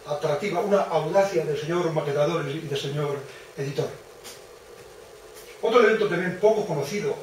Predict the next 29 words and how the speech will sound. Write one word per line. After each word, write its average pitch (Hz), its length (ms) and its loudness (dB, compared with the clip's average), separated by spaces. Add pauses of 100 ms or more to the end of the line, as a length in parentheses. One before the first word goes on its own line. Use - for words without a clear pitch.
y 170 100 -6
poco 220 320 4
fotografiado 165 600 -4
en 147 60 -4
la 131 80 -8
ciudad 165 180 -6
de 147 100 -6
Segovia - 500 -6 (920)
es - 300 -8 (180)
el - 80 -14 (160)
claustro - 540 -4 (3250)
del 135 160 -6
convento 160 320 -4
de 156 80 -2
San - 140 2
Francisco. 170 400 -4 (1000)
Este - 120 -8
es 185 160 -2
un 165 460 -4
convento, 156 360 0
como 139 220 -2
todo 160 140 -2
el 151 80 -4
mundo 151 180 -2
sabe, 160 220 0
que 139 240 -2
se 135 240 -6
construyó 139 400 -6
extramuros, 143 720 0